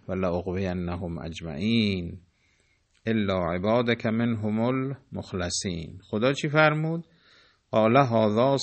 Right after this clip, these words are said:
صراط علی مستقیم ان عبادی لیس لک علیهم سلطان الا من اتبعک من الغاوین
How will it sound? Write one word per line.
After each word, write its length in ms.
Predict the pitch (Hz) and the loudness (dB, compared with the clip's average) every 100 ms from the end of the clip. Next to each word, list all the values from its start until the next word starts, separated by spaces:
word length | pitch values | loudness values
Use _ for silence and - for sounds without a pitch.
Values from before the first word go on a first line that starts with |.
| - | 0
صراط 420 | 117 131 127 127 | 2 2 2 0
علی 640 | 120 107 107 104 101 113 | 0 0 0 0 0 0
مستقیم 1200 | 117 107 - - 95 117 143 143 123 110 101 104 - _ _ _ _ - | 0 -2 -4 -6 -4 -2 -2 0 0 -2 -4 -8 -14 _ _ _ _ -6
ان 200 | 107 104 | -2 -2
عبادی 680 | 98 101 101 101 95 131 123 | -2 -2 0 0 -2 -2 0
لیس 340 | 104 104 104 | 0 0 -2
لک 300 | 101 98 98 | -2 -2 -2
علیهم 640 | 95 92 92 92 92 104 | -2 0 0 -2 -2 -4
سلطان 1040 | 104 - 85 82 110 127 127 113 104 101 92 | -6 -6 -8 -4 -2 0 0 -2 -4 -6 -6
الا 460 | 104 104 98 95 87 | -6 -4 -4 -4 -4
من 200 | 87 90 | -6 -6
اتبعک 720 | 85 - 82 95 101 95 95 | -8 -8 -6 -4 -4 -4 -6
من 220 | 90 95 | -6 -6
الغاوین 1160 | 95 85 90 87 82 87 107 107 101 92 87 | -6 -6 -8 -8 -8 -6 -4 -2 -4 -6 -10